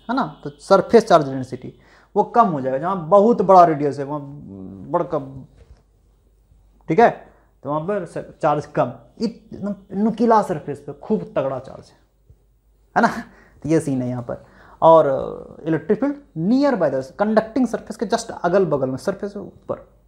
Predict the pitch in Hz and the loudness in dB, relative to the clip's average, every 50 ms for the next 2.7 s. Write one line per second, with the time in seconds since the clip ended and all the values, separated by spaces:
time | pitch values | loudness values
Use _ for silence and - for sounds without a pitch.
0 | _ _ - - 180 160 - - _ _ - - - - _ _ _ _ _ _ | _ _ -12 -10 -10 -10 -12 -16 _ _ -14 -14 -14 -14 _ _ _ _ _ _
1 | _ _ _ _ _ _ - - - 131 131 135 131 131 160 - - 127 - - | _ _ _ _ _ _ -12 -10 -8 -6 -4 -4 -2 -2 -2 -2 -4 -6 -12 -16
2 | - 127 123 - - - - - - - - - - - | -16 -18 -18 -18 -20 -20 -20 -20 -20 -20 -20 -20 -20 -20